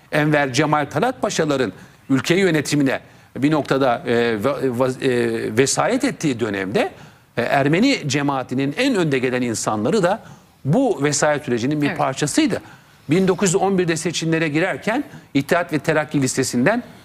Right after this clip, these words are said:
Speaker 1: e, Ermeni toplumunun temsilcileri vardı. Bin dokuz yüz on iki seçimlerinde vardı. Bin dokuz yüz on dört seçimlerinde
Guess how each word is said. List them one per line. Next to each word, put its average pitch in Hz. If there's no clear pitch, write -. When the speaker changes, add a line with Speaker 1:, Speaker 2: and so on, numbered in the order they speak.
Speaker 1:
e, 135
Ermeni 139
toplumunun 165
temsilcileri 139
vardı. 117
Bin 151
dokuz 175
yüz 165
on 180
iki 185
seçimlerinde 131
vardı. 127
Bin 139
dokuz 170
yüz 170
on 285
dört 180
seçimlerinde 139